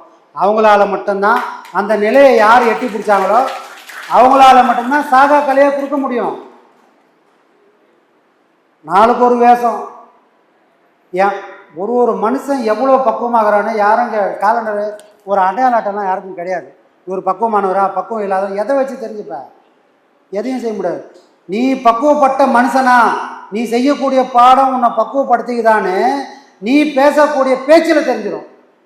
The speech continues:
நீ செய்யக்கூடிய செயலில் தெரிஞ்சிடும். இந்த ரெண்டுத்துலேயுமே உனக்கு பக்குவம் இல்லைன்னா நம்மளால எப்படி இதை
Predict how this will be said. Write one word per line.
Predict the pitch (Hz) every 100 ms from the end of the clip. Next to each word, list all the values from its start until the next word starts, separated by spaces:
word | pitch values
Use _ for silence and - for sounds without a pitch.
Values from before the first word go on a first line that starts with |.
| _ _ _ _ _ _ _ _ _ _ _ _ _ _
நீ | 208 277 269
செய்யக்கூடிய | 277 311 302 294 285
செயலில் | 269 311 330 320 285
தெரிஞ்சிடும். | 262 247 185 - - _ _ _ _ _ _ 190
இந்த | 233 262 262
ரெண்டுத்துலேயுமே | 262 294 302 294 294 302
உனக்கு | 262 254 226
பக்குவம் | - 294 262
இல்லைன்னா | 220 196 175 175 208 226 - - _ _
நம்மளால | 151 156 185 196
எப்படி | 156 170
இதை | 165